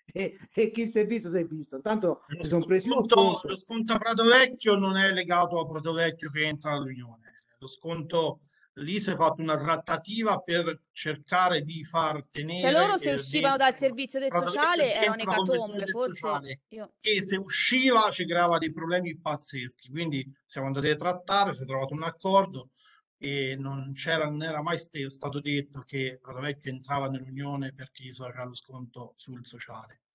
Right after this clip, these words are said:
Speaker 2: La, la motivazione della trattativa era ben altra, ovvero la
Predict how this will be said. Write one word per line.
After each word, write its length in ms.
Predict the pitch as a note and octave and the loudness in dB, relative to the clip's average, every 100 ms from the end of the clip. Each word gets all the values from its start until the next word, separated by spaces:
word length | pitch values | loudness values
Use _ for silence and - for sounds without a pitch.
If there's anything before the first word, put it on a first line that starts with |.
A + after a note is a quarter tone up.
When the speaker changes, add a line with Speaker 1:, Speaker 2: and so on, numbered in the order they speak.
| _ _ | _ _
Speaker 2:
La, 280 | C#3 C3 - _ C3+ C3 | -10 -10 -10 _ -12 -8
la 100 | C3+ | -8
motivazione 960 | C3 C3 C#3 C3+ C#3 F3+ F3+ D#3 C#3 - | -8 -8 -6 -6 -4 -4 -2 -2 -6 -10
della 160 | C#3 | -8
trattativa 640 | C3+ D3 - C#3 F3+ E3+ C#3+ | -4 -4 -6 -8 -2 0 0
era 160 | C3+ | -2
ben 240 | C3 C#3 C3+ | -6 -6 -6
altra, 500 | A#2+ A#2 - D3+ D3+ _ _ | -6 -10 -10 -10 -10 _ _
ovvero 540 | E3 D#3+ D#3 E3+ F3+ C#3+ | -4 -2 2 2 2 2
la 240 | C#3+ C#3 | 2 0